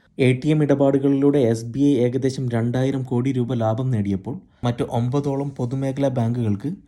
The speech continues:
എ ടി എം ഇടപാടുകളിലൂടെ മൂവായിരം കോടി രൂപയാണ് നഷ്ടമായത്. എ ടി എം ഇടപാട് നയങ്ങൾ ഏകീകരിക്കുന്നതിനും കസ്റ്റമർ സാറ്റിസ്ഫാക്ഷൻ ലെവൽ പരിഷ്കരിക്കുകയുമാണ്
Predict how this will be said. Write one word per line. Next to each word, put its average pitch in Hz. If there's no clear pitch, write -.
എ -
ടി 135
എം 131
ഇടപാടുകളിലൂടെ 117
മൂവായിരം 127
കോടി 123
രൂപയാണ് 110
നഷ്ടമായത്. 85
എ -
ടി 160
എം 160
ഇടപാട് 151
നയങ്ങൾ 143
ഏകീകരിക്കുന്നതിനും 127
കസ്റ്റമർ 143
സാറ്റിസ്ഫാക്ഷൻ 143
ലെവൽ 135
പരിഷ്കരിക്കുകയുമാണ് 123